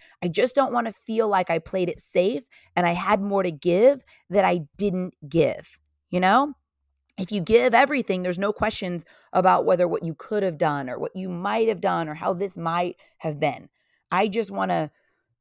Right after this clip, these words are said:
feel like I gave everything. Like, I didn't hesitate. I didn't hold back. I lived with creativity and curiosity and, and, and energy. And I just, I just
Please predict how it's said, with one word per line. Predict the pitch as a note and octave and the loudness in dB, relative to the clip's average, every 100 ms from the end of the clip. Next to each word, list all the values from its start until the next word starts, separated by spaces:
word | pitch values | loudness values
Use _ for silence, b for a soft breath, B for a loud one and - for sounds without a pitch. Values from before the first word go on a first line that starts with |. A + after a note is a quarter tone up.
| _ | _
feel | - - - A3+ G#3+ F3 D3+ D3+ F#3 - | -20 -14 -4 0 4 4 4 -2 -8 -10
like | F3 F3 D#3 D#3 - - _ _ - | -2 0 2 0 -2 -14 _ _ -6
I | E3+ E3+ | -2 -2
gave | C#3+ E3+ D#3+ D#3 D#3 D3 - | 0 2 2 0 -2 -10 -6
everything. | D#3 D3 C#3 A#2+ - A2+ - | -2 -2 -4 -8 -10 -14 -14
Like, | - | -14
I | |
didn't | D#3 F3 D#3+ | -10 -8 -10
hesitate. | F#3 G#3 G#3 G3+ F#3 - | -10 -10 -6 -6 -6 -6
I | D3+ | -12
didn't | C#3+ C#3+ | -10 -12
hold | D3+ C3+ D#3+ | -10 -10 -8
back. | F#3+ F#3 F3+ F#3 - b b | -6 -4 -6 -8 -14 b b
I | D#3+ D#3+ | 0 0
lived | D3+ D#3 D3+ | 0 -2 -2
with | D3+ D3+ C#3+ _ | -4 -4 -6 _
creativity | E3+ D#3 D#3+ - B3 A3+ G3 E3+ | -8 -8 -8 -6 -4 -4 -6 -10
and | D3+ | -12
curiosity | - F3+ D#3+ D#3+ E3+ G#3 - G3+ F3+ D#3+ D3 _ _ _ - | -10 -8 -6 -4 -2 -4 -4 -8 -8 -10 -12 _ _ _ -6
and, | F3 D#3 D3+ D3+ D3+ D3+ - _ _ _ _ _ _ | -4 -4 -6 -6 -8 -10 -14 _ _ _ _ _ _
and, | F#3 E3+ D#3 C#3+ _ - | -2 -2 -2 -8 _ -2
and | F#3 E3 - | -2 -4 -8
energy. | G3+ A#3 B3+ A#3+ D#3+ F3+ D#3+ D#3 - - | -6 -4 -4 -6 -8 -8 -8 -8 -10 -8
And | F3 E3 E3 D#3+ D#3 D#3 C#3+ _ _ - | -4 -4 -4 -6 -6 -10 -14 _ _ -12
I | D#3+ | -8
just, | D#3+ F#3 F3+ - _ - | -6 -4 -4 -6 _ -6
I | F3 E3 | -4 -4
just | C#3+ F#3+ F#3+ | -2 -2 -4